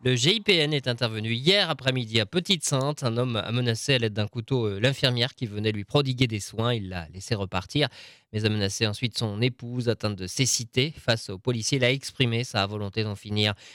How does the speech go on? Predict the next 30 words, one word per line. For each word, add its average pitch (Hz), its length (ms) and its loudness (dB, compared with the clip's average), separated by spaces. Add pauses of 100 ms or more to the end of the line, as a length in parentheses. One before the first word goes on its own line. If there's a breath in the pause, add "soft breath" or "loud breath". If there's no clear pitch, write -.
(100)
Devant 127 220 4
les 135 100 4
circonstances, 123 720 0
l'unité 117 360 -2
d'élite 135 300 2
de 123 80 0
la 113 140 4
police 113 340 -4
est 107 140 0
intervenue, 101 640 -2
a 120 80 -2
interpellé 107 400 -2
l'individu 107 420 -4
de - 60 -20
cinquante-huit 127 540 0
ans 147 60 4
après 135 240 -2
quarante 143 360 0
minutes 123 220 0
de 113 100 -4
négociation. 104 640 -4 (400 soft breath)
Il 101 80 -2
a 101 40 2
ensuite 120 260 -2
été 123 140 0
placé 110 380 2
en 98 120 0
garde 135 240 2
à 123 40 4
vue. - 240 -8